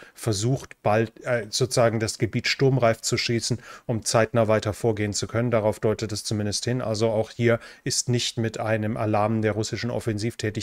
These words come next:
zu rechnen, zumal wir ja im letzten Lagebericht besprochen haben, dass von ukrainischen Analysten gesagt wird, auch nach Bachmut werden gerade Reserven verlegt. Bei Avdivka gibt es allerdings Veränderungen, und zwar ist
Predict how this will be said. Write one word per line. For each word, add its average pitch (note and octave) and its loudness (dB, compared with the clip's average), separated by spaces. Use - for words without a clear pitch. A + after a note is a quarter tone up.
zu - -4
rechnen, A#2+ 0
zumal A#2 2
wir A#2+ 6
ja A2+ 4
im A2+ -2
letzten A2+ 0
Lagebericht G#2+ 0
besprochen G#2+ -2
haben, G2+ -2
dass G2+ -2
von A2+ -4
ukrainischen A2+ -2
Analysten A2 -2
gesagt G#2 0
wird, G#2 -2
auch - 0
nach A#2+ -2
Bachmut A2 -2
werden A2 0
gerade G#2 0
Reserven G2 0
verlegt. G2 -6
Bei D3 8
Avdivka E3+ 6
gibt F3+ 6
es F#3 2
allerdings F3+ 2
Veränderungen, F3 4
und D3 2
zwar D3 4
ist - -2